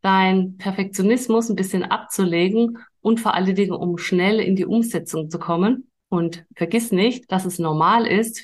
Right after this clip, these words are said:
Fehler zu machen und dass du aus ihnen lernen kannst. Geh einfach los, arbeite kontinuierlich daran, dein Business zu verbessern. Kurz gesagt, wenn du dein Online-Business starten möchtest,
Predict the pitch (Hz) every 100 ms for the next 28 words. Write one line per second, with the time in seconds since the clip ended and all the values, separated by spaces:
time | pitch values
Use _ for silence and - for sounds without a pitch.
0 | - - 226 208 - 160 151 156 233 262
1 | - - 190 185 185 - 196 190 196 196
2 | 190 170 170 180 202 196 196 170 147 147
3 | - _ 233 262 240 240 240 233 202 190
4 | 196 208 208 - _ - 196 214 226 220
5 | 220 220 220 220 247 233 233 226 196 208
6 | 214 214 208 202 202 202 196 180 185 185
7 | 185 190 185 - 190 180 170 156 160 160
8 | 170 156 156 _ _ 214 214 - 185 185
9 | 214 254 - - 196 202 196 196 190 180
10 | 180 175 - 240 254 233 226 180 - 208
11 | 233 214 175 185 208 240 233